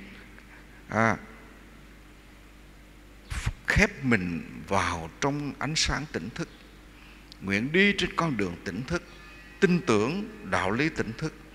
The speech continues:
để được soi sáng cái đường đi nước bước của mình. Đó là chúng ta đang quy y Phật bảo, chân lý. Chắp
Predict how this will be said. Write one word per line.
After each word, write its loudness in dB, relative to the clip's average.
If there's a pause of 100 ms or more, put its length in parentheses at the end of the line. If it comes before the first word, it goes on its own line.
(1160)
để 4
được 4
soi 2
sáng 0 (720)
cái 2 (520)
đường 2
đi 4
nước -2
bước 0
của -4
mình. 0 (360)
Đó 6
là 4
chúng 2
ta 0
đang 0 (560)
quy 4 (120)
y 0 (200)
Phật -4 (120)
bảo, -4 (880)
chân 2
lý. 2 (1800)
Chắp 4